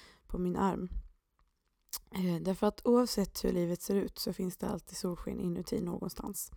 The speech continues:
Och här i det här kalla <laughs> landet Sverige så kan det ju ibland vara ganska svårt att tänka på det där. Man kan bli deprimerad och det kan vara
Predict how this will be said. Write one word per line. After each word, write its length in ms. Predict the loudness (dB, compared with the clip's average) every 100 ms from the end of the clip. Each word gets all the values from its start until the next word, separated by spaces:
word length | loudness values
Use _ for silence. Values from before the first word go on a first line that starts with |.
| -18 -20 -20 -20 _ _ -4
Och 140 | 0
här 160 | 4 4
i 40 |
det 60 | 6
här 120 | 2
kalla 640 | 0 -2 0 2 4 2 2 -12 -20
<laughs> 180 | -20 -4
landet 420 | 2 4 2 0
Sverige 360 | 0 2 4 2
så 100 | 0
kan 200 | 2 4
det 60 |
ju 240 | 4 4 2
ibland 360 | -2 0 -2 -2
vara 100 | -6
ganska 280 | -6 -8 -8
svårt 460 | -6 -6 -6 -8
att 60 | -4
tänka 400 | -2 -2 -2 -2
på 80 | 2
det 80 | 2
där. 260 | 2 -4 -4
Man 140 | -6
kan 200 | -6 -14
bli 160 | -12 -14
deprimerad 1000 | -14 -18 -20 -8 0 2 4 2 -2 -6
och 60 | -12
det 80 | -10
kan 240 | -8 -10
vara 140 | -10